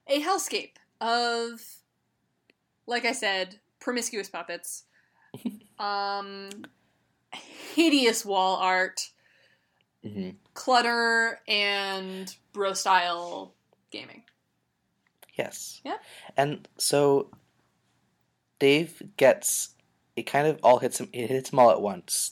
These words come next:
Speaker 2: that his brother is really weird.
Speaker 1: Mm-hmm. Mm-hmm.
Speaker 2: Um,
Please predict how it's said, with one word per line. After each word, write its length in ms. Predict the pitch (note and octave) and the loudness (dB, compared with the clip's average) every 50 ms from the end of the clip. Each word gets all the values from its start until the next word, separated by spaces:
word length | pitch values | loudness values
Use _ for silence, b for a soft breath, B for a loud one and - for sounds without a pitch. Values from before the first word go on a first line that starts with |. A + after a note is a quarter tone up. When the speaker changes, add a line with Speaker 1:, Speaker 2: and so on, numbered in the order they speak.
| - | -4
Speaker 2:
that 200 | - F#2+ F#2+ F#2+ | -2 -2 -2 0
his 140 | - - G3+ | -2 -6 -8
brother 400 | - - G#2 G2+ G2+ F#2 F2 - - | -4 -4 -4 -2 -2 -4 -8 -8 -8
is 420 | - - - - - - - - - _ | -10 -10 -10 -10 -12 -12 -12 -12 -14 _
really 260 | - - G2 G#2 - | -14 -14 -12 -12 -12
weird. 420 | G#2 - - E2 - - - - - _ _ _ _ _ _ _ _ _ _ _ _ _ _ _ _ _ _ _ _ | -12 -10 -10 -10 -10 -10 -12 -14 -18 _ _ _ _ _ _ _ _ _ _ _ _ _ _ _ _ _ _ _ _
Speaker 1:
Mm-hmm. 420 | A3+ G#3+ G#3+ - A3 G3 G3+ A#3 D#4 - _ _ _ _ _ _ _ G3 | -8 -8 -8 -8 -10 -12 -12 -14 -14 -16 _ _ _ _ _ _ _ -14
Mm-hmm. 360 | G3 F#3+ G3+ G3+ G#3+ A#3 D4 - | -12 -10 -10 -8 -6 -6 -4 -2
Speaker 2:
Um, 420 | - G#3+ G#3 G#3 G#3 G3+ - - | -2 -2 -2 -2 -4 -6 -8 -10